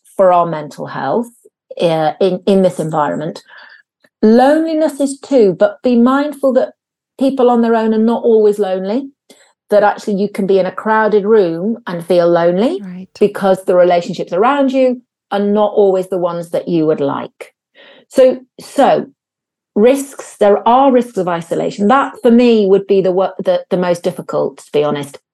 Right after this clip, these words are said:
Speaker 1: And I do think that we should therefore, I mean, we, we'll come on to this, but we should therefore maybe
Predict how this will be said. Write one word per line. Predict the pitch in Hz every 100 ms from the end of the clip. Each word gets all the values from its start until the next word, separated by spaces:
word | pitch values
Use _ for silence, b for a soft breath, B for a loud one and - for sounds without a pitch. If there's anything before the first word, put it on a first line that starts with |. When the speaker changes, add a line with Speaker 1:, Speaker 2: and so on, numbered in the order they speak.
| -
Speaker 1:
And | 185 180 175 175 170 - _ _
I | 185 180
do | 180 208 208
think | 214 - 185 175 - -
that | 156 - - - b b b b b _ _ _ -
we | 196
should | 196 202 185
therefore, | 196 214 226 240 - 190 175 160
I | 156
mean, | 170
we, | 165 165
we'll | 170 170
come | - 190
on | 226 233
to | 185
this, | 170 -
but | - 190
we | -
should | - 175
therefore | 214 214 226 226 196
maybe | 180 180 190 202 196 165